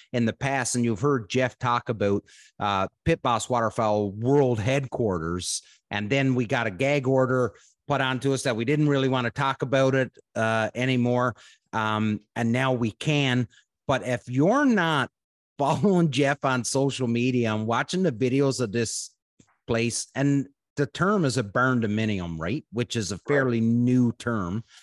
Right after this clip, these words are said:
Speaker 1: or, or it is to me anyways. Um, but this <laughs> place is, is pretty epic. I, and I liked it that day when you sent me the video and I was like, "Where's my room?" And you were like, "It's up, it's up these stairs, up right here." And I was like, "Yeah,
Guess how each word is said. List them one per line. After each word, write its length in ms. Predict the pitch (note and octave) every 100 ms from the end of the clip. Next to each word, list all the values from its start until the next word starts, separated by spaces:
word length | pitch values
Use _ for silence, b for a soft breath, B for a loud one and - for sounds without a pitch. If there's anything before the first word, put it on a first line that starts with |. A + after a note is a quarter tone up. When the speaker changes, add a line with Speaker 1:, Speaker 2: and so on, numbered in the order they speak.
| B
Speaker 1:
or, 140 | G#2 G#2
or 200 | B2 A#2+
it 60 |
is 220 | A#2+ A2+ -
to 100 | A2
me 300 | G#2+ A2+ G2
anyways. 520 | A2 F#2+ D#2+ F2 - - B B
Um, 360 | B2 B2+ B2+ G#2+ _ _ _ _ _ _ _ _ -
but 140 | B2+ F#2
this 200 | G#3 -
<laughs> 100 | A#3
place 460 | C4 - - -
is, 460 | - F3 - - D#3+
is 220 | D3 D#3 C3+
pretty 400 | - F#3+ F3+ C#3+
epic. 320 | F3 C#3+ C3
I, 200 | D3 D3+
and 120 | - D3
I 100 | C#3+
liked 320 | C#3 E3 -
it 160 | D3+ -
that 240 | C#3+ C3+ -
day 180 | C3+
when 180 | C3 B2+
you 80 | B2
sent 240 | A2+ C#3
me 80 | C3
the 80 | B2
video 280 | G#2+ C#3 C3
and 80 | B2+
I 40 |
was 100 | B2+
like, 180 | A#2+ - B B -
"Where's 220 | D3+ F#3
my 140 | G3+ G3
room?" 460 | F3+ A3 F3 G2 - _ _ -
And 200 | B2+ C3
you 80 | C#3
were 100 | C#3+
like, 240 | D#3+ C#3+
"It's 200 | F3 -
up, 180 | D#3+ D#3 -
it's 180 | C#3+ D#3
up 180 | D3+ -
these 240 | D3 C#3+
stairs, 340 | - F3 B2+
up 140 | C3 B2+
right 200 | C#3+ C#3+
here." 180 | C#3 F3
And 120 | A#2
I 40 | F#2+
was 140 | A#2
like, 160 | A#2+ -
"Yeah, 160 | G#2+